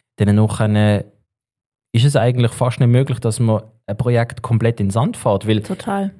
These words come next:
Speaker 2: ja.
Speaker 1: d-, denn, oder wenn's denn doch passiert, dann ist aber irgendwie etwas mit dem Feedback, äh, falsch gewesen oder,
Speaker 2: Ja.
Speaker 1: oder was auch immer. Aber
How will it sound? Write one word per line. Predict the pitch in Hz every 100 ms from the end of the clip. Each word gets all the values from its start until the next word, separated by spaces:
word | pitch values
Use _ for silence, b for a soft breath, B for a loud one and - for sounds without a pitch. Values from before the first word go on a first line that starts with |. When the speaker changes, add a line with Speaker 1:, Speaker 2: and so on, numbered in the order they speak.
| - -
Speaker 2:
ja. | 196
Speaker 1:
d-, | 196
denn, | - - 123
oder | 120 131 123 110 82 82
wenn's | 123 120 120 117
denn | 107
doch | 127 131
passiert, | 120 - 123 123
dann | 110
ist | 110 117
aber | 107
irgendwie | 101 123 123 110
etwas | 107 107 110
mit | 104
dem | 98
Feedback, | 98 160 147 135 - - -
äh, | 127 127 120
falsch | - 117 131 -
gewesen | 156 135 110
oder, | 101 98
Speaker 2:
Ja. | 92 -
Speaker 1:
oder | 104
was | 110
auch | 123
immer. | 123 135 101
Aber | 110